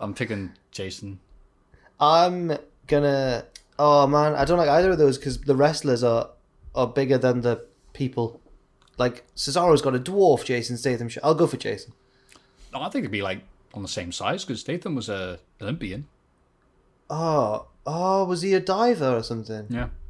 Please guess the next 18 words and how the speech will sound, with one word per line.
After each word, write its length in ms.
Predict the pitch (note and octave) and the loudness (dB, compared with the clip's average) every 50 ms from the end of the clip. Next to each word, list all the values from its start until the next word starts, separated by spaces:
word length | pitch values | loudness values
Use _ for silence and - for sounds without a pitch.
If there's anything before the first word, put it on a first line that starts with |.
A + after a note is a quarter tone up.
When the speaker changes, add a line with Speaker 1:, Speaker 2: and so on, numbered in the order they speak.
| - - | -10 -4
Speaker 2:
Yes. 840 | C3 D3 E3 F3 F3+ F#3 F#3 E3+ C#3 - - - - - - - - _ _ _ _ _ _ _ _ _ _ _ _ _ _ _ _ _ _ _ - - | -2 0 2 2 4 2 2 0 -2 -6 -10 -12 -10 -12 -14 -16 -18 _ _ _ _ _ _ _ _ _ _ _ _ _ _ _ _ _ _ _ -16 -8
Yes. 540 | - B2 B2 A#2+ A#2 - - - - - - _ _ _ _ _ _ _ _ _ _ _ _ _ _ _ _ _ - - _ - - - - - _ _ _ _ _ - | -6 -4 -4 -4 -4 -8 -12 -14 -14 -16 -16 _ _ _ _ _ _ _ _ _ _ _ _ _ _ _ _ _ -20 -20 _ -20 -20 -20 -20 -20 _ _ _ _ _ -6
Speaker 1:
Shane 240 | - - D#3 D#3+ D#3 | 0 2 4 4 4
O'Mac, 320 | D3 D3+ E3 D#3 - - | 4 4 2 0 -2 -2
played 220 | - C#3+ C#3+ C#3 | 0 0 0 2
by 160 | - C3 C3 B2+ | 4 2 2 2
Tom 320 | - - - D3+ C#3+ C#3 | 0 -4 -2 -2 -2 -2
Cruise. 600 | C#3 - - - C3 C3 C#3 D3 F3 F3+ F3 - - _ _ _ _ - - - - _ | -4 -6 -8 -6 -6 -4 -4 -4 -4 -6 -8 -12 -14 _ _ _ _ -20 -20 -20 -20 _
Speaker 2:
<laughs> 400 | _ _ _ _ _ _ _ - | _ _ _ _ _ _ _ -8
That's 480 | D3+ - A3+ A#3+ A3 G3+ F3+ - - - | -2 2 4 6 6 6 4 2 0 -6
very 440 | B2+ - - E3+ F3+ F#3+ F#3+ F3 E3+ | -6 2 4 6 6 8 8 6 6
good. 360 | - - - - - - - - - - - - - - | 6 6 6 4 2 -2 -12 -16 -12 -8 -8 -8 -4 0
Speaker 1:
<laughs> 220 | D4 F4+ E4+ - - _ _ _ _ _ _ _ - | 0 0 0 -2 -14 _ _ _ _ _ _ _ 0
Or 180 | B2+ B2 B2+ B2 | 2 2 2 2
Stephanie 420 | - - - E3 D#3 D3 D#3+ D3 | 0 0 2 2 2 2 0 0
McMahon, 420 | C#3+ C#3+ C3+ B2 B2+ B2+ B2+ B2+ | 0 0 2 2 2 2 2 0
played 260 | B2 - B2 B2+ A#2+ - | 0 -2 -2 -2 0 2
by 340 | A#2+ A2 A#2 A#2 A#2 A2 | 2 2 4 2 0 -2